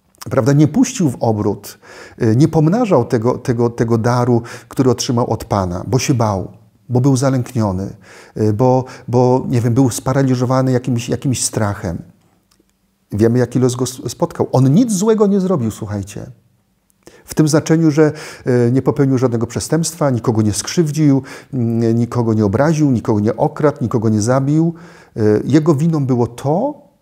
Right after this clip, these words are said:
że nie pomnażał talentów. Kiedy przypominam sobie scenę,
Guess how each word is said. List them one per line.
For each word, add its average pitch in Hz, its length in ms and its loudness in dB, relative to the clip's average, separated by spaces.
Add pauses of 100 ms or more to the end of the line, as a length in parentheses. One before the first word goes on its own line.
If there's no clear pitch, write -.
(320)
że 117 220 2
nie 220 160 4
pomnażał 202 480 0
talentów. - 800 -4 (120)
Kiedy 160 180 0
przypominam 156 460 -4
sobie 160 480 2
scenę, 170 680 0